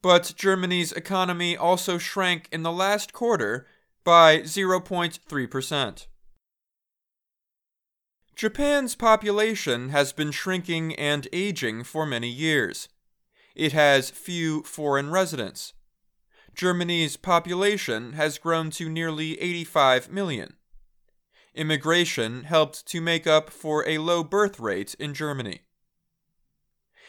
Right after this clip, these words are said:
Immigration is one way to solve Japan's labor shortage problem,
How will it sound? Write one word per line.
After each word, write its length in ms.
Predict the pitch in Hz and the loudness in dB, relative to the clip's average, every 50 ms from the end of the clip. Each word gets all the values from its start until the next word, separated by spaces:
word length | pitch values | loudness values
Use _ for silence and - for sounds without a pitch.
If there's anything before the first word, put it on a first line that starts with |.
| - _ | -20 _
Immigration 840 | - 262 294 311 285 202 202 208 214 214 196 - - 180 175 170 165 | -8 -4 -4 -2 -2 2 4 4 4 4 2 0 0 -2 -2 -2 -2
is 280 | - 170 175 165 - 175 | -2 -2 -2 -2 -2 -2
one 240 | 190 233 247 226 202 | -2 -2 -2 -2 0
way 220 | 196 185 185 180 | 0 0 0 -2
to 200 | 180 - - 175 | -4 -6 -8 -8
solve 540 | 165 - - 190 170 170 165 170 165 - - | -6 -2 2 4 4 6 4 4 2 -2 -6
Japan's 640 | - 175 170 - 180 165 160 160 160 160 156 - - - | -10 -10 -8 -6 -4 -2 -2 -2 -2 -4 -6 -10 -10 -4
labor 340 | 147 156 151 143 156 156 151 | -2 -2 -2 -2 -2 -4 -6
shortage 480 | - - 139 127 123 123 123 - - | -6 -6 -6 -4 -4 -6 -8 -10 -12
problem, 560 | - 208 196 208 208 165 139 113 95 101 117 | -4 0 2 2 2 0 -2 -6 -8 -8 -10